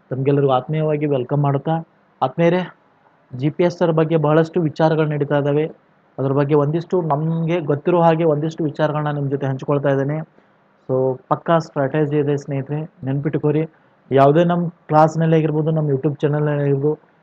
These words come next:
ಯಾವುದೇ ತಪ್ಪಾಗಿರ್ಬೋದು ಅಥವಾ ಸುಳ್ಳಾಗೋದಾಗಿರ್ಬೋದು ಅಥವಾ ವಿನಾಕಾರಣ ನಿಮ್ ಟೈಮ್ ವೇಸ್ಟ್ ಮಾಡದೇ ಇರತಕ್ಕಂಥ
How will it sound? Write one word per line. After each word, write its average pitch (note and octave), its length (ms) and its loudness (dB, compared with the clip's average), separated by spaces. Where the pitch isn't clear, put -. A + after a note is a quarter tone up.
ಯಾವುದೇ C#3+ 520 2
ತಪ್ಪಾಗಿರ್ಬೋದು D#3 840 4
ಅಥವಾ C3 500 0
ಸುಳ್ಳಾಗೋದಾಗಿರ್ಬೋದು D3+ 1080 0
ಅಥವಾ C#3+ 500 -2
ವಿನಾಕಾರಣ E3 600 2
ನಿಮ್ D#3+ 220 0
ಟೈಮ್ C#3+ 280 0
ವೇಸ್ಟ್ C#3+ 260 -4
ಮಾಡದೇ C#3 280 0
ಇರತಕ್ಕಂಥ C#3 520 -4